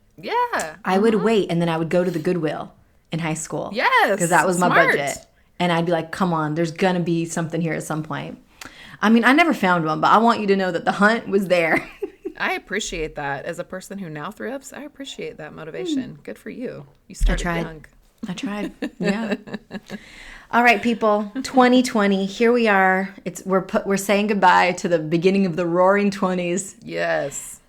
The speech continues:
Speaker 2: What jokes can we make about hindsight's twenty twenty? I don't
Speaker 1: Oh,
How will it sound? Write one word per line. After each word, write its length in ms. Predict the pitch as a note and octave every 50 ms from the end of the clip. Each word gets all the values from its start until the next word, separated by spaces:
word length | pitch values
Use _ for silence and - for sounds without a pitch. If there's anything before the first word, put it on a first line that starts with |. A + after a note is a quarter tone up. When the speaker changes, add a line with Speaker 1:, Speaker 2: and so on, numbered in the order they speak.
| _ -
Speaker 2:
What 240 | F#3+ A3 D4+ E4 D#4+
jokes 320 | A3 G#3 A3 B3+ B3+ - -
can 80 | G#3
we 60 | F#3+
make 160 | F3+ F3 F3 E3+
about 260 | F3 D#3+ E3+ D#3+ D3
hindsight's 480 | E3+ F3 F3 F3+ F3 F#3+ F#3 E3+ - -
twenty 260 | - F#3 F3 F3 E3+
twenty? 420 | E3 - E3+ D#3+ D#3+ D3+ C#3+ C3+ -
I 120 | - F#3 G3+
don't 140 | F#3+ E3
Speaker 1:
Oh, 0 | C#3